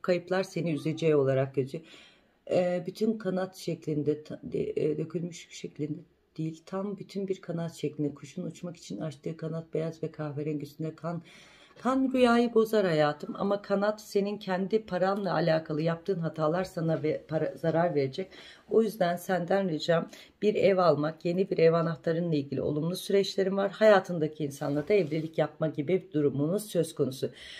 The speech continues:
Her hafta rüyalarınızı buraya yüklü yolluyorsunuz. Rüyamda iki tane kurban kesildiğini gördüm. Biri beyaz, biri siyah.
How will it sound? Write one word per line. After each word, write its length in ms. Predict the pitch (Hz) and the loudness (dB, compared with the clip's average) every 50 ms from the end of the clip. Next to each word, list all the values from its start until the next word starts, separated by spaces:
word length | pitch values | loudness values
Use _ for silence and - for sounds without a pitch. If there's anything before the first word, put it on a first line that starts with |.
| - - - | -18 -14 -4
Her 200 | - 262 302 285 | 0 2 4 6
hafta 360 | 285 247 233 - - 247 240 | 6 4 4 4 2 2 4
rüyalarınızı 720 | 240 233 220 220 214 214 214 208 214 208 208 - 208 - | 6 6 8 8 8 6 6 4 2 0 -2 -2 -2 0
buraya 240 | 196 185 190 175 160 | 2 4 6 4 4
yüklü 560 | 147 143 156 170 165 - - 214 214 208 - - | 4 2 -2 -8 -8 -4 2 2 2 2 2 -2
yolluyorsunuz. 1120 | 156 185 190 190 190 180 165 202 190 190 190 - - 180 180 175 185 185 - - - - _ _ _ _ _ _ _ _ - - - _ _ _ _ _ _ - 185 | 2 4 4 4 4 4 4 4 4 4 0 -4 -6 -4 -2 -2 -4 -4 -8 -14 -20 -20 _ _ _ _ _ _ _ _ -20 -20 -20 _ _ _ _ _ _ 0 4
Rüyamda 380 | 220 240 240 247 254 247 254 | 6 6 6 6 4 2 0
iki 240 | - 247 - 285 269 | -2 -2 -2 -2 0
tane 320 | - 247 240 233 240 240 | 4 4 6 6 6 4
kurban 420 | 240 - 226 208 214 226 233 233 233 | 2 0 -2 2 4 4 4 4 4
kesildiğini 640 | 214 208 208 - 190 190 165 175 185 175 175 170 | 4 2 2 2 -4 -4 -2 0 0 0 0 0
gördüm. 380 | 165 180 170 170 170 196 202 190 | 4 4 4 4 4 0 0 4
Biri 240 | 196 196 208 190 185 | 4 4 4 4 4
beyaz, 380 | 190 185 185 202 208 - - | 4 2 2 2 0 0 2
biri 180 | 196 185 185 170 | 2 2 2 0
siyah. 360 | - - - 165 139 143 | -4 0 2 2 2 2